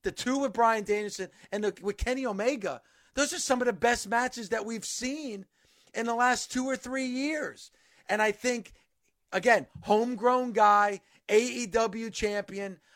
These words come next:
Uh, I, I, I thought that match a great story. How about the tease of Jake the Snake Roberts outside the ring with the D D T?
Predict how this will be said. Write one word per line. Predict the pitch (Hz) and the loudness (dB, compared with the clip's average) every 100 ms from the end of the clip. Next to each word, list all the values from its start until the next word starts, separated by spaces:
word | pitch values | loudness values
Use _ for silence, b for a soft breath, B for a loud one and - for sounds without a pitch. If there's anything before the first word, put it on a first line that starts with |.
| _ - | _ 0
Uh, | 202 190 - - | 2 2 -2 0
I, | 202 - 208 233 214 | 2 4 8 8 10
I, | |
I | 233 | 8
thought | 233 214 | 6 2
that | 196 180 180 | 4 2 2
match | 175 175 - | -4 -4 -10
a | 139 | -6
great | 190 220 220 | 2 2 2
story. | - b b | -10 b b
How | - | -2
about | 403 453 | 2 2
the | 403 | 0
tease | - - 330 339 381 226 - _ _ | 2 2 4 4 2 0 -14 _ _
of | 269 269 | -2 -2
Jake | - 302 - | -2 -4 -4
the | |
Snake | 269 302 277 254 | -8 -4 -4 2
Roberts | 269 285 277 269 | 4 4 2 0
outside | 269 269 277 277 | 0 2 2 2
the | 277 | 0
ring | 285 | 0
with | 277 269 | -2 -6
the | 247 | -8
D | 285 277 | -8 -6
D | 285 | -8
T? | 220 285 294 277 156 | -4 0 0 -2 -10